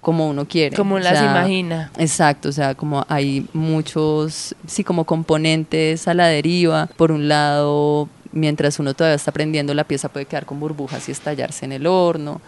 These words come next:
Speaker 1: Luego, cuando eso ya está saldado, aunque nadie está exento, porque hay, hay ceramistas expertos a los que eventualmente les pasa con una pieza grande o lo que sea. Luego está el proceso del horno, la quema,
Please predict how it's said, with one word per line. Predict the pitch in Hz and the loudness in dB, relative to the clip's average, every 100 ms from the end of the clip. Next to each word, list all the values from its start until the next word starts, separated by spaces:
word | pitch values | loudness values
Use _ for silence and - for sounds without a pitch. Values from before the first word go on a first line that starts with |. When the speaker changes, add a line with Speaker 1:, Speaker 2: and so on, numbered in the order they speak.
| - | -4
Speaker 1:
Luego, | 151 143 139 | 0 2 2
cuando | 156 151 | -2 -2
eso | 143 | -4
ya | 143 147 | -2 -4
está | - 139 143 139 | -2 -4 -2 -4
saldado, | 143 147 143 175 190 | -4 -4 0 2 2
aunque | 165 156 | 0 -4
nadie | 139 135 | -4 -6
está | 143 151 | -6 -4
exento, | 151 151 - | -4 -6 -10
porque | - - | -10 -10
hay, | - - 131 | -12 -6 -6
hay | |
ceramistas | 143 147 147 139 - | -4 -4 -4 -4 -6
expertos | 156 - 143 - 147 | -8 -6 -6 -4 -4
a | |
los | 143 143 | -4 -4
que | - | -4
eventualmente | 135 131 131 135 131 | -6 -4 -6 -6 -6
les | 139 131 - | -8 -10 -2
pasa | - 160 143 | 2 2 2
con | 160 151 | -4 -4
una | 139 | -4
pieza | 160 160 - - _ | 0 0 -2 -10 _
grande | 147 156 170 160 | -2 0 0 -2
o | 147 | -6
lo | 143 | -8
que | |
sea. | 143 147 160 - | -6 -4 -4 -6
Luego | - 156 147 | -2 0 0
está | 156 | -2
el | 147 | -4
proceso | 151 151 143 143 | -6 -6 -6 -6
del | 135 147 | -4 0
horno, | 185 180 165 160 151 | 2 2 0 -4 -6
la | 147 143 | -6 -8
quema, | - 170 165 156 151 151 151 | -4 0 2 0 -2 -4 -4